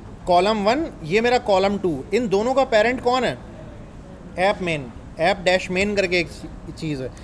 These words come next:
इसको मैं आईडी भी यही दे देता हूँ, ऐप dash main, ठीक है। आईडी दे रहा हूँ ताकि उसको उठाने में आसानी हो। अब इसको मैं उठाऊँगा,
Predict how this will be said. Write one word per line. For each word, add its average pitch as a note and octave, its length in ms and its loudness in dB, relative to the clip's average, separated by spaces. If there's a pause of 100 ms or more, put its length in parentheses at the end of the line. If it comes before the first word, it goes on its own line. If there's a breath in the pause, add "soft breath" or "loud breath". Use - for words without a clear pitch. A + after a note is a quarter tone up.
(180 loud breath)
इसको G#3+ 180 -2
मैं A3 100 4
आईडी G3+ 260 4
भी A#3+ 120 4
यही A3+ 140 6
दे G3 120 6
देता D#3 220 2
हूँ, C#3 220 -4
ऐप F3+ 280 4 (160)
dash F#3+ 340 2 (420)
main, D#3 280 0 (220)
ठीक A#3+ 100 0
है। C#4 80 4
आईडी G3 280 4
दे A#3 100 8
रहा A#3+ 80 6
हूँ B3 80 -2
ताकि A#3 200 4
उसको A#3 180 0
उठाने G3 300 0
में G#3 100 2
आसानी D#3+ 320 0
हो। C3 100 -8 (380 loud breath)
अब G#3+ 120 2
इसको C#4 240 0
मैं C#4 100 4
उठाऊँगा, A#3+ 540 4